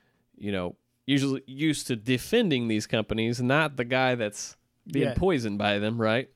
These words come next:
Speaker 1: So he gets kind of, I guess you could say, a soft heart and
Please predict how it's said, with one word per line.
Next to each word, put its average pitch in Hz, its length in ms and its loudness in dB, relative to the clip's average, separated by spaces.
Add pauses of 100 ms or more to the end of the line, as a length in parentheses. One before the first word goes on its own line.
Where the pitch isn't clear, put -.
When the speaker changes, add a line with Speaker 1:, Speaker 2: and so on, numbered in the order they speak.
(140)
Speaker 1:
So 113 420 2 (280)
he 117 120 -16
gets 117 220 -8
kind 117 220 -2
of, 107 100 0
I 107 100 0
guess 107 200 -4
you - 60 -18
could - 140 -12
say, 107 220 -2
a 101 260 -2
soft - 440 -4
heart 107 380 -6
and 95 340 -8